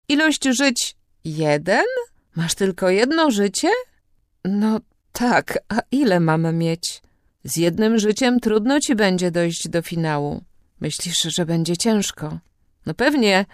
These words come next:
jeśli je stracisz, to”. „To co?” Michał był zaniepokojony. „No, to game over.” „I co wtedy?” Chłopak wyglądał już na naprawdę przestraszonego. „No jak to co? Wtedy na twoje miejsce wchodzi następny gracz”,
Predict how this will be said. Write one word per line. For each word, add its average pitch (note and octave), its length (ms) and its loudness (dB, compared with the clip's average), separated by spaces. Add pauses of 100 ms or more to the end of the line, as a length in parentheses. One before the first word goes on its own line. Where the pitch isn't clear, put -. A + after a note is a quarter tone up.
(200)
jeśli G3+ 300 0
je F#3+ 100 4
stracisz, G#3 600 0
to”. A3 280 0 (420)
„To G3+ 160 -12
co?” F#3 320 -6 (400)
Michał C#3 280 -4
był C#3 200 -6
zaniepokojony. D3 960 -6 (120)
„No, G3 440 2 (360)
to G#3 180 0
game G#3 460 2
over.” E3+ 720 2 (520)
„I - 80 -16
co C#4 200 -2
wtedy?” D#3+ 580 -4 (320)
Chłopak D3 320 -4
wyglądał D3+ 540 -2
już D3+ 220 -4
na D3 140 -2
naprawdę D3 460 -4
przestraszonego. C#3+ 960 -8 (420)
„No D4 100 2
jak A#3+ 240 2
to D3 140 -2
co? - 280 -6 (460)
Wtedy C#4+ 300 0
na D#4 120 0
twoje B3+ 320 0
miejsce G3 400 0
wchodzi D#4+ 320 -2
następny G4 600 0
gracz”, - 460 -4